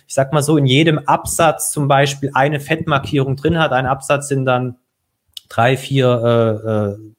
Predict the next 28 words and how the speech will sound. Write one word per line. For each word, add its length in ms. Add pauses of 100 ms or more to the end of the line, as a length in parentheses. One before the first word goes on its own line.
äh, 60
äh, 200 (220)
Sätze 400
zum 160
Beispiel, 320
da 140
ist 80
es 100
dann 200 (260)
gut 220
möglich, 300
dass 180
man 80
dem 100
Nutzer 320
direkt 380
zeigt, 340
in 80
diesem 280
Absatz 580 (240)
geht 180
es 140
um 120
diesen, 600
um 120
dieses 280
bestimmte 420
Thema. 480